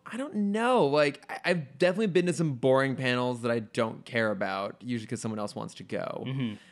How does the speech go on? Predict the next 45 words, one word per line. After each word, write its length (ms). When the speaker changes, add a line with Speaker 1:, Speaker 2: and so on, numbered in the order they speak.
Speaker 1:
I 100
mean, 420
we've 120
talked 140
about 100
it 40
before. 280
John 320
Barrowman 540
is 180
always 520
Speaker 2:
That's 180
a 40
Speaker 1:
delight. 160
Speaker 2:
great 200
one. 140
Speaker 1:
Like, 120
he, 180
he's, 600
he's 240
just 260
weird 640
in 140
the 40
most 240
alive 220
way 120
possible. 500
So, 120
like, 200
I 140
think 360
just 280
whatever 300
he's 180
doing 200
on 100
stage 360
might 140
be 80
pretty 240
high 240
up 160
there. 180
Speaker 2:
Yeah. 200